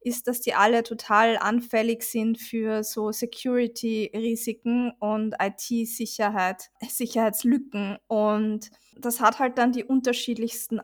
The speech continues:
Auswirkungen. Zum Beispiel,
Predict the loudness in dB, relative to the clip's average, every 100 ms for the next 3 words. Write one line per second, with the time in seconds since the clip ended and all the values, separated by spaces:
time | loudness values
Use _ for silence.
0 | 2 4 2 0 -2 0 0 0 0 -2
1 | -6 -18 -20 -14 -2 2 4 6 6 6
2 | 0 -2 2 4 4 4 2